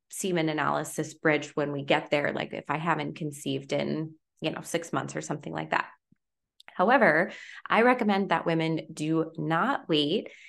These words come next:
because he can be optimizing his sperm quality while she is optimizing her cycle and egg quality, so they can be making some of these changes together, because a lot of the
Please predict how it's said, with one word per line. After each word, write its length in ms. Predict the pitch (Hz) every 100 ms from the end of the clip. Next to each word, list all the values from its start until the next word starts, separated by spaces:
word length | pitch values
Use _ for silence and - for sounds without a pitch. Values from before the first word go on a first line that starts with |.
| -
because 520 | 185 180 190 180 175 - _ _
he 340 | - 220 214
can 220 | 214 208 180
be 280 | 165 170 170 -
optimizing 720 | 160 170 165 156 156 156 156
his 340 | 165 156 151 - _
sperm 460 | - 233 311 320
quality 540 | 175 160 160 160 160 - - _ -
while 540 | 190 196 240 247 -
she 440 | - - - 220 226
is 200 | 180 170 -
optimizing 640 | 160 - 160 156 156 151
her 220 | 156 160
cycle 400 | 160 208 214 170
and 180 | 156 - -
egg 160 | 277
quality, 680 | 214 165 151 147 151 156 175 - -
so 160 | -
they 140 | 180 175
can 260 | 196 190
be 380 | 185 175 175 170 175
making 300 | 185 262 262
some 180 | 220
of 120 | 190 180
these 220 | 180 175
changes 380 | 175 160 160 160
together, 540 | 165 165 220 - -
because 300 | 170 180 165
a 60 | 165
lot 360 | 156 147 175
of 180 | 247 214
the 440 | 160 156 151 156